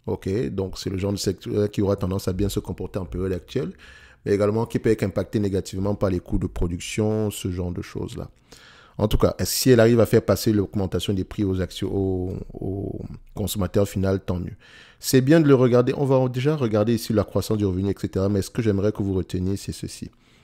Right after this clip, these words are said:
Quand je remarque que les revenus sont croissants, c'est bien, mais pourquoi ? Qu'est-ce qui me dit que ça va continuer ?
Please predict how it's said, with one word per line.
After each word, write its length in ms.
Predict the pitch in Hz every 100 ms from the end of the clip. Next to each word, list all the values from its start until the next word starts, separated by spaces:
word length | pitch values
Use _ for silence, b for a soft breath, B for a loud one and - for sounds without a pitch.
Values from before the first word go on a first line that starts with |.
| b b -
Quand 180 | 127 131
je 100 | 117
remarque 300 | 110 120 123
que 60 | 110
les 40 |
revenus 340 | 98 92 104
sont 180 | - 101
croissants, 480 | - 92 85 - 98
c'est 240 | - 98
bien, 200 | 87 107
mais 120 | 98 92
pourquoi ? 560 | - - - - - _ _ _ _ _ _ _
Qu'est-ce 200 | - 98
qui 60 | -
me 100 | 101
dit 120 | 92
que 40 | -
ça 100 | 87
va 120 | 87
continuer ? 580 | - 87 - - -